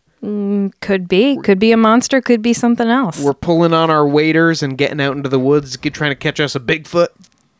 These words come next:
Speaker 1: Not a Bigfoot, but close enough.
Speaker 2: Okay.
Speaker 1: Sean, we often say that Connecticut is much weirder than it's given credit for,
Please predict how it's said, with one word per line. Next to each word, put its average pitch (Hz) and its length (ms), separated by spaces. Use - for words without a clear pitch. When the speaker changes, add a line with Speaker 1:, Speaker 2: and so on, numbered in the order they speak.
Speaker 1:
Not 294 520
a 285 60
Bigfoot, 190 600
but 262 140
close - 320
enough. 180 520
Speaker 2:
Okay. 175 380
Speaker 1:
Sean, 247 380
we 269 120
often 294 380
say 190 220
that 175 260
Connecticut 214 480
is 196 160
much 254 460
weirder 180 640
than 160 240
it's - 220
given 156 340
credit - 340
for, 156 480